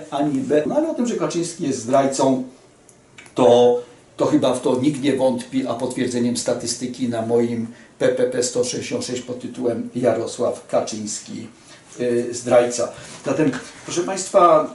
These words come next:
y, ponad wszelką wątpliwość, y, sytuacja, ja nie twierdzę, że jeśli chodzi o te informacje przekazane przez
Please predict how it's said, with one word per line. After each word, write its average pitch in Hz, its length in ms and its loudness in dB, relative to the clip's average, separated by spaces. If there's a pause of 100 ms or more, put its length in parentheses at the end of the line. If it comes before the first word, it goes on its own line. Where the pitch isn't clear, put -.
y, 139 640 0 (360)
ponad 147 420 2
wszelką 185 540 2 (140)
wątpliwość, - 1000 -2
y, 123 460 2
sytuacja, 147 720 4
ja 131 60 2
nie 147 120 2
twierdzę, 123 640 2
że 127 140 -2
jeśli 127 420 -4
chodzi 127 380 -4
o 120 80 2
te 127 100 -4
informacje 127 440 -2
przekazane 123 480 -2
przez 120 220 -8